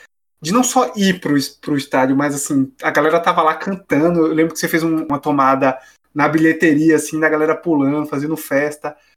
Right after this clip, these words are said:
A última vez que eu, que eu tenho lembrança da torcida fazer tanta festa, assim, fora de casa foi na final do, em dois mil e dez, na Copa do Brasil. Tinha bastante tempo.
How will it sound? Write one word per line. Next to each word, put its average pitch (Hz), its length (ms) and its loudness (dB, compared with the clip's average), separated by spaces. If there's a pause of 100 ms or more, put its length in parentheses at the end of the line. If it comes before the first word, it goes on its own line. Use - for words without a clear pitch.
A 170 120 0
última 294 260 2
vez 247 160 2
que - 80 0
eu, 208 160 0
que - 100 -8
eu 180 80 -2
tenho 190 160 -6
lembrança 165 400 0
da 151 140 -2
torcida 151 240 -4
fazer 147 180 -6
tanta 277 280 -2
festa, 175 320 0
assim, 160 180 -4
fora 151 280 -2
de 139 120 -6
casa 156 380 2
foi 190 220 -4
na 247 120 0
final 196 400 0
do, 190 380 -2
em 165 40 -10
dois 151 140 0
mil 190 140 -4
e - 20 -4
dez, 170 220 2
na 165 100 -4
Copa 151 180 -4
do 139 60 -8
Brasil. 127 400 -6 (100)
Tinha 147 160 -4
bastante 151 460 -2
tempo. - 380 -14